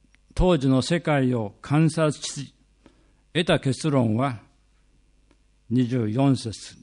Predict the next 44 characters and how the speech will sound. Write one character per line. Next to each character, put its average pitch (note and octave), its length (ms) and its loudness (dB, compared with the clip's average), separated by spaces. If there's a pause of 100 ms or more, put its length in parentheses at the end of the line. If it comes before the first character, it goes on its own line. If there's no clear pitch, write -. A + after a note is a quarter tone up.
二 A2+ 220 2
十 C3+ 260 -2
五 D#3+ 160 0
節 - 380 -2 (180)
な B2 140 -2
ん F#3+ 60 2
で D3+ 80 2
す - 100 -2
ね。 G3 260 6 (1800)
兄 - 160 -4
弟 C#3+ 160 0
姉 C3 340 2
妹 C3 40 2
も D#3 200 0 (480)
い - 120 -8
か G3 160 -2
が F#3 100 4
で C3+ 100 2
し - 140 -6
ょ G2+ 120 -6
う F2+ 40 -14
か。 - 200 -18 (1200)
こ D3+ 100 -2
の C3 180 4
日 C3+ 80 4
本 D#3 280 6
と C#3+ 100 -2
い C3+ 100 2
う C3 60 0
社 E3 180 -4
会、 C3+ 280 0 (560)
あ E3+ 60 -2
る G#3 80 2
い - 20 4
は F3 80 6
現 G3 280 4
在 E3+ 240 4
の D3 120 4
世 F#3+ 160 0
界 D3+ 340 2
を A#2 240 0 (960)
冷 D3 320 6
静 E3+ 300 4
に D#3 420 0